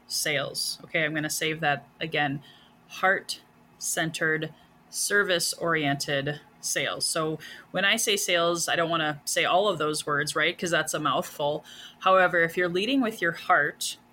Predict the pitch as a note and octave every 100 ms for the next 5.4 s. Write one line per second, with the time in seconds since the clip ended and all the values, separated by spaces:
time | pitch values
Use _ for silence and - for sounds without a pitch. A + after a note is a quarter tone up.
0 | _ - F3 E3+ D#3+ D#3+ D#3+ - F3 E3
1 | D3+ D#3+ D#3 - - D#3+ D3+ D3 - E3+
2 | F#3+ - - - - - E3+ D3+ D#3 D#3+
3 | E3 - - E3 D#3 D3+ D3 D#3+ D3+ D3
4 | C#3+ C#3+ - D3+ F3+ - D#3+ D3 D#3 C#3+
5 | - D3 C#3+ C#3